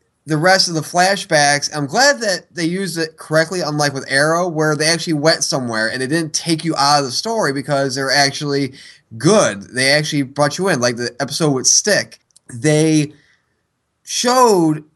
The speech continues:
how meaningful, how Matt was able to be this kind of kung fu artist, kind of master in a sense, and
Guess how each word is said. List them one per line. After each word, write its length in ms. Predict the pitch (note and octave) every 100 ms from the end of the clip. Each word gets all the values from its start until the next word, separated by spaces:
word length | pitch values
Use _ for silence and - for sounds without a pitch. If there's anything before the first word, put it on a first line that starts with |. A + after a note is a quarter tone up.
| _ _ _ -
how 240 | F3 G3
meaningful, 400 | F3 F#3+ G3 D3+
how 220 | C3 D#3+
Matt 200 | D#3 D#3+
was 100 | D3+
able 220 | E3 E3+ D#3+
to 120 | D#3
be 140 | C#3+
this 260 | C3+ C#3 A#2+
kind 440 | - - D3 C#3
of 160 | B2+ A#2 _
kung 280 | - D#3 D3+
fu 380 | D3+ D#3 D3 C#3
artist, 580 | B2 C3+ C#3 C3 A2+ -
kind 240 | C#3 C3+
of 60 | A#2+
master 500 | B2+ C3+ C3 - C3
in 80 |
a 60 | A#2+
sense, 480 | - C3+ B2+ A#2 - _ - _
and 520 | - C3+ C3 B2+ A#2+